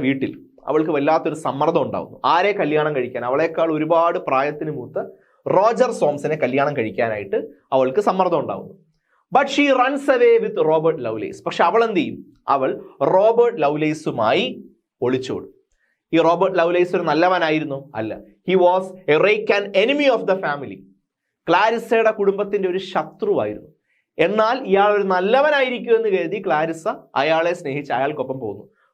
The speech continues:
പക്ഷേ he keeps her prisoner in many places. ഒരുപാട് സ്ഥലങ്ങളിൽ അവളെ കൊണ്ട് തടവിൽ പാർപ്പിക്കും, അവളെ ഉപദ്രവിക്കും. അങ്ങനെ ഒടുവിൽ അവൾ മരിക്കുന്നതാണ് ക്ലാരിസ എന്ന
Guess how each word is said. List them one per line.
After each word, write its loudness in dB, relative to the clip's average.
പക്ഷേ 2
he 4
keeps 2
her 2
prisoner 0
in -4
many -2
places. -12
ഒരുപാട് 4
സ്ഥലങ്ങളിൽ -2
അവളെ 2
കൊണ്ട് 0
തടവിൽ 0
പാർപ്പിക്കും, -2
അവളെ 2
ഉപദ്രവിക്കും. -4
അങ്ങനെ 2
ഒടുവിൽ 4
അവൾ 0
മരിക്കുന്നതാണ് 0
ക്ലാരിസ 2
എന്ന -6